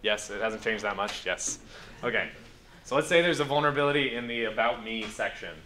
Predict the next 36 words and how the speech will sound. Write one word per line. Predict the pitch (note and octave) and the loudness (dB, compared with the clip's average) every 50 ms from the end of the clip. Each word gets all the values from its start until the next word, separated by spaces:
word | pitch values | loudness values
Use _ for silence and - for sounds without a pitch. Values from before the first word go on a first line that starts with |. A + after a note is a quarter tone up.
| - - - - - - - - - - - - | -20 -20 -20 -20 -20 -20 -20 -20 -20 -18 -10 -8
right? | F#2+ G2 G#2+ G#2 - - - - - - | -6 -6 -6 -8 -14 -20 -20 -20 -20 -14
So | - B2+ | -6 -4
you | C3+ C#3+ | -2 -2
can | D#3+ D#3+ | -2 0
edit | B2+ C#3+ D3 D3 C#3+ - | 2 2 2 2 2 2
that, | D3 C3 C3+ C3+ - | 2 2 2 0 0
put | - D3+ D3 | 0 2 2
in | D3 D3 | 2 2
JavaScript | B2+ B2+ B2 B2+ B2+ B2 - C#3 C3 B2+ | 4 6 6 6 6 4 -2 -4 -4 -2
code, | - C3 B2 B2+ B2 | 0 2 2 2 2
and | A#2+ A#2 | 2 2
now | A#2+ A#2 A2+ - C3+ | 2 0 0 0 -4
anybody | D#3 E3+ F3+ F3 F#3 F3+ | -4 -2 -2 -2 -2 0
who | F3 D#3+ D#3 | 0 0 0
visits | C#3 C#3+ D#3+ D3 D#3 D3+ - | 0 0 0 0 -2 -2 0
your | D3 B2 | -2 -2
page, | - - - D3 D3+ C#3+ B2 A2+ G#2+ G#2 - - - - - - - - - - - - - - - - - - - - - - - - - - - - - - - - | -2 -2 0 2 2 2 2 0 -2 -6 -10 -14 -16 -18 -20 -20 -20 -20 -20 -20 -20 -20 -20 -20 -20 -20 -20 -20 -20 -20 -20 -20 -20 -20 -20 -20 -20 -20 -20 -16 -4 2
I'm | C3 C#3 D3 D3 | 4 4 6 6
executing | C#3+ C#3+ C#3 - D3 B2+ C3+ C3+ B2+ B2+ | 2 0 0 -2 -4 0 0 0 0 2
JavaScript | A#2 B2 A#2+ B2 A#2+ A#2 - B2+ A#2+ - | 4 6 6 6 6 2 -2 -6 -6 -4
code | - A#2+ A2 A2 A2 G#2 G#2 - - | 0 0 2 2 0 -2 -4 -8 -2
on | A2 A#2 B2 B2 B2 | 2 4 4 4 2
your | A#2+ A#2+ | -2 -2
machine | A#2 A2+ G#2+ - - B2 A2+ A2 | -2 -2 -4 -4 -6 -6 -4 -4
on | G#2+ G2 | -4 -4
your | G2 G2 | -4 -6
behalf. | F#2+ G2 F2+ E2+ F#2 E2+ D2+ - - - - - - - - - - - - - - - | -6 -6 -6 -6 -6 -6 -6 -8 -14 -20 -20 -20 -20 -20 -20 -20 -20 -20 -20 -20 -20 -20
So | - - A#2 G#2+ | -14 -10 -6 0
what | A#2+ C#3 | 2 4
do | D3+ | 6
I | D3+ D3 | 6 6
have | C#3+ D3+ D3 | 6 4 4
that | D3 C3+ - | 4 0 2
JavaScript | C#3+ D#3 F#3+ F3 - - - G#2 - | 4 4 4 4 0 -4 -6 -8 -8
code | - - F2+ E2 - | -8 -10 -12 -12 -12
do? | - D2 | -14 -16